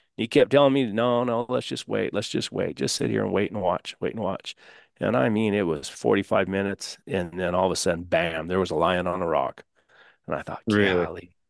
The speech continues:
Speaker 1: how many times have I been impatient and thought, 'Oh, we need to move somewhere else. Oh, we need to move those dogs into a saddle somewhere else.'" And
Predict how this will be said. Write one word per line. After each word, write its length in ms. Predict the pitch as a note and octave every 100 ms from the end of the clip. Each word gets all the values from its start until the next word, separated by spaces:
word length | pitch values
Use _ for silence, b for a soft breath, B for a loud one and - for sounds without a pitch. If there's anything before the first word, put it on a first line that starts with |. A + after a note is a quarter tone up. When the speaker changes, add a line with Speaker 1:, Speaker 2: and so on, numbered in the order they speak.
| _
Speaker 1:
how 80 | A2
many 100 | A2
times 300 | - G2 G2+
have 60 | G#2+
I 80 | G2
been 180 | G#2
impatient 560 | G2 F#2+ - G#2 - - _ b b b b b -
and 300 | F2+ E2+ -
thought, 200 | D#2+ E2+
'Oh, 220 | G#2 A2+
we 120 | G#2+
need 160 | A#2 G#2
to 60 |
move 220 | F#2 G#2+ G#2
somewhere 300 | G#2+ G2+ G2+
else. 160 | G2
Oh, 220 | F#2+ G#2+ A#2+
we 120 | A2+
need 160 | A2+ G#2
to 60 |
move 160 | G#2+ A2
those 180 | G#2+ F#2+
dogs 320 | G#2 G#2 G2
into 260 | G2+ G#2+ G2
a 40 |
saddle 420 | - G#2+ A2 G2+
somewhere 380 | G2+ G2+ G2 F#2+
else.'" 300 | G2+ F#2+ -
And 140 | E2